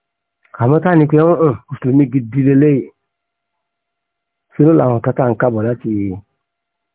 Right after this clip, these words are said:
bí ọ̀sẹ̀ mẹ́wàá sẹ́yìn nísìn. Ṣé o pé èèyàn máa ń rí èèyàn ń gbà mí fún ni èèyàn lẹ́nu yìí?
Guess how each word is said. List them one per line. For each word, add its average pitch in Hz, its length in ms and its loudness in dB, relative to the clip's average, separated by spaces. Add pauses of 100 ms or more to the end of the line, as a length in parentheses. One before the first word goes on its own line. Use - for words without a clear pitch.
(200)
bí 123 140 -6
ọ̀sẹ̀ 110 260 0
mẹ́wàá 127 400 2
sẹ́yìn 127 320 2
nísìn. 104 360 -2 (3000)
Ṣé 156 40 0
o 139 100 0
pé 165 120 0
èèyàn 165 160 4
máa 151 140 4
ń 151 100 4
rí 160 100 4
èèyàn 147 240 4
ń 147 60 2
gbà 147 120 2
mí 135 120 0
fún 143 160 -2
ni 135 120 0
èèyàn 131 400 0
lẹ́nu 143 240 0
yìí? 131 260 -2